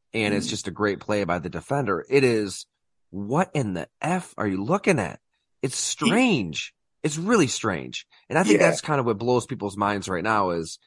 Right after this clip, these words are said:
Speaker 1: you know, it, like, the last interception, okay, part of me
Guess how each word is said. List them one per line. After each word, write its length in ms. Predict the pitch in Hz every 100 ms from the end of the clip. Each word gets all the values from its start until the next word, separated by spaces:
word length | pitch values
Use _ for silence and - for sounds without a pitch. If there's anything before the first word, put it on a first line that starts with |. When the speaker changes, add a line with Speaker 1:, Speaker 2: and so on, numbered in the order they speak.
| _ _ _ _ _
Speaker 1:
you 100 | -
know, 80 | 110
it, 180 | 101 - _ _ -
like, 120 | 151
the 100 | 160
last 360 | 160 190 185
interception, 600 | 165 156 143 143 117 - 131
okay, 460 | 123 - 104 98 - _ _ _ _ _ _ _ _ _ _ -
part 260 | 120 123
of 40 | 135
me 200 | 131